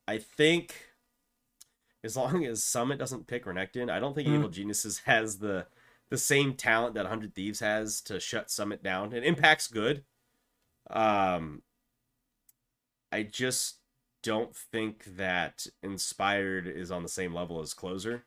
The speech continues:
Speaker 1: in terms of being able to facilitate that, that mid lane. So I think that C nine ends up taking that and probably a three one series.
Speaker 2: Okay.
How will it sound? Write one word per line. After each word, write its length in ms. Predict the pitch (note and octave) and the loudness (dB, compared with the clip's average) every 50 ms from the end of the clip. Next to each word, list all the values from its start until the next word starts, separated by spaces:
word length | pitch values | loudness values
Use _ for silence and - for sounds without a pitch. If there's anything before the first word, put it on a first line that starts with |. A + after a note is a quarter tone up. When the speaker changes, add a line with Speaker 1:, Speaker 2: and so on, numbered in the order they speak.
| _ _ _ _ _ _ _ _ _ _ _ - | _ _ _ _ _ _ _ _ _ _ _ -12
Speaker 1:
in 120 | - D#2+ | -12 -10
terms 300 | - - G2+ G2 F2+ E2 | -6 -4 -4 -4 -4 -4
of 140 | F#2 F2 C#2+ | -6 -6 -6
being 220 | G2 F#2+ F#2 F2+ | -4 -4 -2 0
able 180 | F2+ F2+ E2+ F2+ | -2 -2 -2 -4
to 160 | - - F2+ | -8 -8 -10
facilitate 720 | - - - - - F#2+ F2+ E2 - - F2 E2+ D#2+ - _ _ _ _ _ _ _ _ - D#2+ - | -10 -8 -6 -4 -4 -4 -4 -6 -6 -6 -6 -6 -6 -8 _ _ _ _ _ _ _ _ -20 -14 -8
that, 300 | F2+ E2+ D#2+ D#2 - - _ - | -4 -4 -4 -4 -6 -10 _ -14
that 200 | E2 E2 C#2+ C2+ | -10 -8 -8 -8
mid 200 | D#2+ E2 D#2+ C#2+ | -8 -8 -8 -8
lane. 240 | D#2 D2+ D2+ D2+ C#2+ | -8 -10 -10 -10 -10
So 320 | - - D#2 D2 D2 - _ - - - - - _ _ _ - - | -10 -10 -8 -10 -12 -12 _ -20 -20 -20 -20 -20 _ _ _ -8 -8
I 60 | G2+ | -6
think 360 | G2+ - A#2 A2+ A2 F#2 - _ _ | -4 0 0 0 0 0 -4 _ _
that 260 | - G2 F#2+ F#2 - | 0 2 2 2 2
C 240 | - - - A2+ A2+ | 2 0 0 0 0
nine 480 | G#2 F#2+ F#2 F2+ F2+ F2 F2 E2+ E2 D#2+ - _ _ _ _ _ _ _ _ _ _ _ _ _ _ _ _ _ - | 0 0 2 0 0 -2 -2 -6 -8 -10 -14 _ _ _ _ _ _ _ _ _ _ _ _ _ _ _ _ _ -8
ends 180 | G2 G#2 G2 G2+ | -6 -6 -6 -6
up 140 | - - | -8 -8
taking 320 | - - F#2+ F2 - F2+ E2+ | -8 -6 -6 -6 -6 -6 -4
that 300 | E2 D#2 D#2 D2+ - E2 | -2 -2 -2 -2 -4 -8
and 160 | F2+ F2+ - | -10 -8 -6
probably 260 | - A2 G#2+ F#2+ F#2+ | -2 -2 -2 -2 -2
a 60 | F2 | -4
three 320 | - - - - G2 F2+ E2+ | -6 -8 -10 -10 -8 -8 -8
one 240 | D#2 D2 D2 D2 D2 | -8 -8 -10 -10 -10
series. 460 | - D#2 C#2+ C#2 C#2 C#2+ - - - _ _ _ _ _ _ _ _ _ _ _ _ _ _ _ _ _ _ _ _ _ _ - | -10 -10 -10 -10 -12 -12 -14 -16 -20 _ _ _ _ _ _ _ _ _ _ _ _ _ _ _ _ _ _ _ _ _ _ -12
Speaker 2:
Okay. 120 | D#3 D#3+ | -10 -10